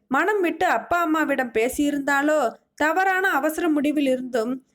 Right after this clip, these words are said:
அதன் நிரந்தர துயரத்தில் இருந்தும் அவளும் தப்பித்திருக்கலாம். கண்கெட்ட பின் வரும் ஞானத்தால் யாருக்கு என்ன பயன்?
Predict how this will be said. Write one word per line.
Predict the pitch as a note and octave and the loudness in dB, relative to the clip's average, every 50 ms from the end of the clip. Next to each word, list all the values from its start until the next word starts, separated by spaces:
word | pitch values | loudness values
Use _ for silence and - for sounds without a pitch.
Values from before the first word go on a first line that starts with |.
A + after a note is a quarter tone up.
| _ _ | _ _
அதன் | - C#4+ D4+ E4+ F4+ E4 | -2 0 0 2 2 2
நிரந்தர | D4 D4+ D#4+ F4 F#4 F#4 G4 F#4+ F#4+ | 2 2 2 2 0 2 2 0 0
துயரத்தில் | F#4 F4 D#4 D4+ D#4+ E4 D#4+ D#4+ E4 D#4 | 0 0 0 2 2 0 0 0 0 0
இருந்தும் | D4 C#4+ C4+ C4+ C4 B3+ D#4+ D#4+ C4+ A3+ G#3 - _ _ _ | 2 2 0 0 -2 0 0 -2 -2 -2 -6 -12 _ _ _
அவளும் | _ A3+ B3 B3 C4+ B3+ C4 C#4+ C#4 | _ -2 0 0 0 0 0 -2 0
தப்பித்திருக்கலாம். | - C#4 C#4 - C#4+ - - C#4+ C#4 C#4 - C#4 C#4 C#4 C4+ C4+ C4+ C4+ - - _ _ _ _ _ | -2 -4 -2 -2 -6 -4 -2 -4 -4 -2 -2 0 0 2 2 0 0 -2 -8 -14 _ _ _ _ _
கண்கெட்ட | - D4+ E4+ F#4 G#4 - A4 A4 A4 G#4+ G#4 | 0 0 2 0 0 0 -2 -2 0 -2 -2
பின் | G#4+ G4+ F#4+ F#4 | 0 -2 0 0
வரும் | F4+ E4 D4+ C#4+ B3+ A3+ | 0 2 2 2 0 0
ஞானத்தால் | A3 A3+ A#3+ B3 C4+ C4 C4+ _ E4 D#4+ D4+ B3 G#3+ G#3 - _ _ _ _ _ | 2 2 2 2 0 -2 -2 _ 0 0 0 0 -2 -6 -10 _ _ _ _ _
யாருக்கு | A#3 A#3+ C4 C#4 C#4+ C4 A#3 G3 - B3+ C#4 C4+ | 0 0 2 2 2 0 -2 -4 -2 -2 0 0
என்ன | C4 B3+ B3 B3+ C4+ C4 | 0 0 0 0 -2 -2
பயன்? | - B3+ B3+ B3 B3 B3+ B3+ B3 | 0 -2 0 0 0 -2 -4 -6